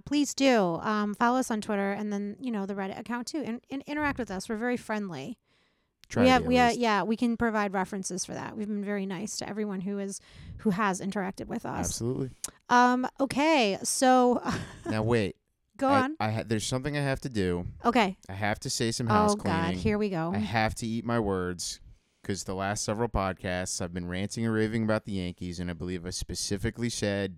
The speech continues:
Speaker 2: two or three weeks ago, "They are your future twenty nineteen World Series champions."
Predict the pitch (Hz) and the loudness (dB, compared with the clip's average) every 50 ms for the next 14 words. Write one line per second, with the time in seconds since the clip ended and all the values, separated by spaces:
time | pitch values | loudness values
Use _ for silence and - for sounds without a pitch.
0 | - - - - - 127 139 143 143 - 143 143 131 120 120 117 - - - 110 | -14 -16 -10 -2 0 2 4 4 2 2 2 0 4 4 4 2 2 -2 -2 0
1 | 113 113 110 107 104 104 104 101 95 95 92 92 101 107 110 104 - - 110 110 | 2 4 4 4 4 4 2 2 2 2 2 2 2 2 2 2 0 0 0 0
2 | - - 110 104 98 101 95 95 98 98 95 95 95 92 - - 92 92 90 90 | 0 0 -2 -2 -2 -2 -4 -4 -2 -2 -2 -4 -4 -6 -6 -6 -6 -4 -4 -4
3 | 92 90 - - 92 92 90 - - - 87 87 87 - 92 90 85 85 87 - | -4 -4 -4 -6 -4 -4 -4 -6 -8 -8 -8 -8 -8 -8 -6 -6 -6 -6 -6 -10